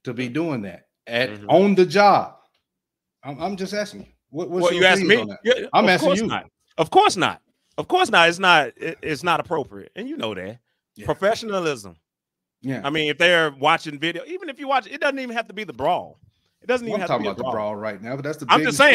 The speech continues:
Speaker 1: thing.
Speaker 2: it could be
Speaker 1: Yeah.
Speaker 2: anything. It could be anything. Anything could be offensive. So, I mean, if you wanna go that route, but yeah, anything. So, yeah, I wouldn't, no way. There's no way. No way. But,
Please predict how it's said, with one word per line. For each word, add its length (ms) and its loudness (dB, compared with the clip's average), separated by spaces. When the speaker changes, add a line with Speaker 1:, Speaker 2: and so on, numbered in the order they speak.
Speaker 1:
thing. 60 6
Speaker 2:
it 80 0
could 100 -2
be 80 4
Speaker 1:
Yeah. 80 4
Speaker 2:
anything. 380 -2
It 100 -12
could 80 -18
be 120 -8
anything. 520 -8
Anything 360 -8
could 100 -10
be 100 -12
offensive. 540 -16
So, 340 -14
I 40 -14
mean, 180 -14
if 80 -20
you 80 -20
wanna 160 -14
go 120 -8
that 160 -14
route, 220 -8
but 120 -20
yeah, 220 -12
anything. 500 -12
So, 380 -12
yeah, 240 -12
I 120 -12
wouldn't, 500 -20
no 160 -20
way. 200 -20
There's 220 -18
no 280 -14
way. 200 -20
No 440 -16
way. 280 -20
But, 340 0